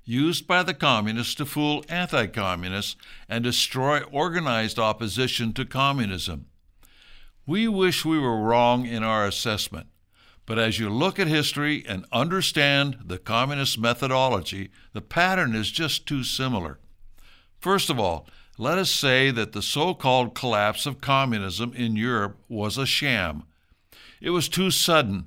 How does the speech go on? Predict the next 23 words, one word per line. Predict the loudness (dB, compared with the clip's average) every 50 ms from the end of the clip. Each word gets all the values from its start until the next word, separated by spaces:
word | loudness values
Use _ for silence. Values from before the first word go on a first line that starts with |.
| -10 -8
and | -6 -6 -4
too | -2 -2 0 0 2
lacking | 4 6 6 6 4 2 0 -4 -4 -4 -6 -10 -14 _
in | -6 -6 -6 -4 -4
any | -2 0 2 2 2 2 0 0
organized | -2 0 0 0 0 0 -2 0 0 0 0 0 -2 -4 -6 -8
anti-communist | -8 -6 -6 -4 -2 0 0 0 0 0 -2 -2 -2 0 0 -2 -2 -2 -4 -2 -2
opposition | 0 0 0 -2 -4 -6 -4 -4 -4 -4 -4 -4 -4 -4 -6 -8 -10 -18 -20 -16 _ -4
to | -2 0
have | 0 0
been | 0 0 0 0 -2
real. | -2 -2 -2 -4 -6 -8 -14 _ _ _ _ _ _ _ _ _ _ -20 -20 -20 -20 -20 -18 -6 0
As | 2 2 4 2
for | 2 0 0 0
the | 0
United | 0 2 2 2 2 2 0 0 -2
States | -4 -2 0 0 2 2 2 0 -2 -4 -2
outspending | 0 0 0 0 -2 -4 -4 -2 0 0 0 0 0 0 0 0
the | 0 0
U | 0 0 2 2
S | 2 0 0 -2 -2
S | -4 -4 -4 -4
R | -2 2 2 4 4 2 2 -2